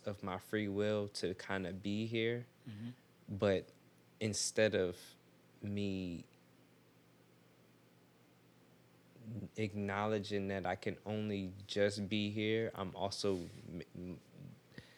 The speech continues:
Speaker 1: acknowledging the divine balance that could be in place
Speaker 2: I
Speaker 1: that
Speaker 2: got
Speaker 1: could
Speaker 2: you.
Speaker 1: help her life,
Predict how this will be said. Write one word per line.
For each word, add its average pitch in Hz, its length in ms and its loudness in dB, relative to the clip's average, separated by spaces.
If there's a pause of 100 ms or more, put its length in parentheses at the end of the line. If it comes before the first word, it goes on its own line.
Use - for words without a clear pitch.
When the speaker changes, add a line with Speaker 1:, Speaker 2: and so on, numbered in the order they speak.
(360)
Speaker 1:
acknowledging 104 800 4
the 98 100 4
divine 95 800 2 (760)
balance 104 720 2 (100)
that 101 200 2
could 95 240 0
be 98 240 0
in 92 120 -2
place 101 600 -2 (100)
Speaker 2:
I - 60 -4
Speaker 1:
that 104 100 8
Speaker 2:
got 101 80 -2
Speaker 1:
could 87 160 4
Speaker 2:
you. 110 60 -4
Speaker 1:
help 101 340 2 (480)
her 127 160 8
life, 107 520 6